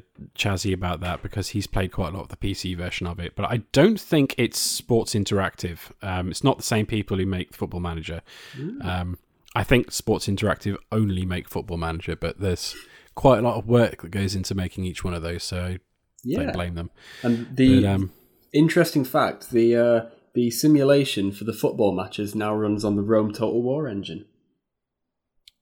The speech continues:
Speaker 1: That, that's nuts. That makes sense, though, because it's published by Sega, and
Speaker 2: Yeah.
Speaker 1: Sega own,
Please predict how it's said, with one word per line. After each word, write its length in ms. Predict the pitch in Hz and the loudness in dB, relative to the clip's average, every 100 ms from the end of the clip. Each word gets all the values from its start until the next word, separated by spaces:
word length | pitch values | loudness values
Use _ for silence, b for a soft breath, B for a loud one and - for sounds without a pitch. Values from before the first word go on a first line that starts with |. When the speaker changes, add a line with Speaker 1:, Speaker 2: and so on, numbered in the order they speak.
| _ - | _ -4
Speaker 1:
That, 220 | 104 - _ _ _ _ _ | -2 -4 _ _ _ _ _
that's 360 | 101 98 - | -4 -4 -6
nuts. 520 | 98 95 104 - - - | -4 -2 -2 -4 -8 -2
That 200 | 117 117 - _ _ | 0 0 -2 _ _
makes 280 | 135 160 156 | 4 4 4
sense, 320 | - 220 220 | 4 4 4
though, 180 | - 139 | 6 4
because 320 | 131 - 143 | 4 4 4
it's 100 | 127 | 4
published 320 | - 147 139 - | 4 4 4 4
by 120 | 120 | 4
Sega, 540 | - 143 135 123 110 | 6 6 6 6 6
and 260 | 110 110 107 | 6 4 2
Speaker 2:
Yeah. 120 | - 123 | 2 2
Speaker 1:
Sega 420 | 113 110 104 - | 4 4 2 0
own, 540 | 110 135 185 202 208 | 4 6 6 4 0